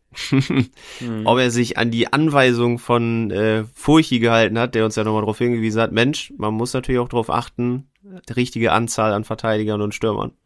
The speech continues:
Speaker 2: Er hat nämlich, genau, als wenn er dich gehört hätte, hat er das natürlich direkt darunter geschrieben. Wenn alle fit sind, denkt er, dass Jensen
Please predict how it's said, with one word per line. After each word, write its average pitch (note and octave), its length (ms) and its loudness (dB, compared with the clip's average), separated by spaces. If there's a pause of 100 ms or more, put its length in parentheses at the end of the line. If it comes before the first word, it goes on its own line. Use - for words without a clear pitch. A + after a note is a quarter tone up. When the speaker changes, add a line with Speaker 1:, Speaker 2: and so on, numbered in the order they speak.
(960)
Speaker 2:
Er - 160 -6
hat G#2+ 200 -6
nämlich, A#2 480 0
genau, A2+ 240 0
als A2 160 -2
wenn C3 100 4
er D3+ 80 0
dich C#3 160 0
gehört C3 280 6
hätte, G#2 280 0
hat G#2 100 2
er G#2+ 80 0
das G#2 160 2
natürlich A2+ 320 0
direkt A#2+ 280 0
darunter A#2 380 -2
geschrieben. G2+ 300 -6
Wenn G#2+ 100 0
alle A#2+ 160 2
fit - 280 -4
sind, C3 220 -2
denkt A#2 200 0
er, A#2 80 -2
dass G#2+ 180 -4
Jensen G#2+ 840 -2